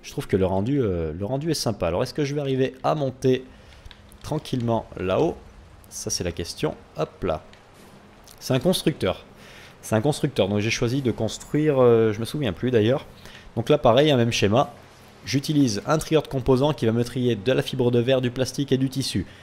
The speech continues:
Ces composants-là vont sortir de ce côté-ci et se diriger ici vers le constructeur. Le constructeur qui est redirigé vers un stockage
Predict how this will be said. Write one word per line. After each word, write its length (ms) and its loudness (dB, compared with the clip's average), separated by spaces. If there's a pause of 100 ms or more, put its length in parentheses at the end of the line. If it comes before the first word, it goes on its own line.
(580)
Ces 180 -2
composants-là 520 2
vont 100 -2
sortir 420 -4
de 160 0
ce 100 -2
côté-ci 580 -2 (220)
et 120 -2
se 120 -4
diriger 460 -2 (100)
ici 320 -4
vers 160 2
le 60 0
constructeur. 540 -2
Le 60 -2
constructeur 480 -6
qui 120 -6
est 40 0
redirigé 580 -2 (340)
vers 240 2
un 60 0
stockage 560 0